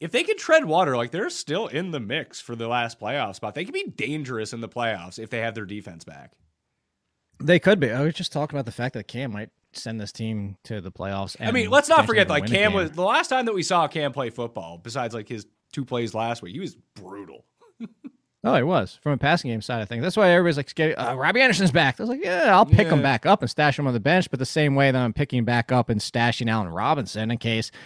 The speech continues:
Speaker 2: it continues, but there's no way in hell I'm putting him in my lineup yet. Uh, Cam Newton as a passer was brutal, but as a fantasy player, sure. Uh, but that's the thing people said too, is, like, Cam Newton top ten quarterback the rest of the way. No, because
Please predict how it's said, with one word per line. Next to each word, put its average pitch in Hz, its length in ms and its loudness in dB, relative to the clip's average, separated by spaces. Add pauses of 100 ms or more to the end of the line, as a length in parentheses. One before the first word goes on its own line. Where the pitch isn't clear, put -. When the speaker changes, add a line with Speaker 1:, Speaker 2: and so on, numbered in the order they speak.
(360)
Speaker 2:
it 151 240 0
continues, 143 680 4
but 135 120 0
there's 127 180 2
no 165 140 4
way 147 180 4
in 113 60 -2
hell 185 180 4
I'm 160 80 2
putting 147 200 2
him 131 60 4
in 120 60 2
my 113 120 2
lineup 127 420 2
yet. 107 260 -2 (420)
Uh, 135 120 2 (100)
Cam 185 260 4
Newton 180 200 6
as 147 120 4
a 139 40 2
passer 160 400 4
was 127 160 4 (440)
brutal, 220 500 6
but 151 120 8
as 151 180 6
a 123 60 2
fantasy 196 340 2
player, 180 320 2
sure. 339 480 0
Uh, 160 200 4
but 190 180 0
that's 185 200 6
the 156 100 -4
thing 160 140 4
people 139 280 2
said 139 340 0
too, 151 200 2
is, 117 100 0
like, 120 160 0
Cam 135 220 2
Newton 127 180 0
top 127 240 -2
ten 123 160 -2
quarterback 110 360 -2
the 117 60 -6
rest 113 140 -2
of 120 60 -4
the 113 60 0
way. 110 60 0
No, 170 400 8 (380)
because 175 380 6